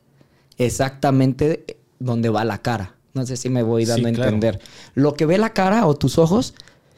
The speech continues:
Speaker 1: tiene que estar sin-, este, sincronizado con todo tu cuerpo, porque si no,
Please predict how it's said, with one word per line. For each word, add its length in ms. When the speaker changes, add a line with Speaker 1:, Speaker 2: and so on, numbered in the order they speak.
Speaker 1:
tiene 300
que 140
estar 640
sin-, 360
este, 360
sincronizado 840
con 200
todo 200
tu 140
cuerpo, 360
porque 280
si 180
no, 300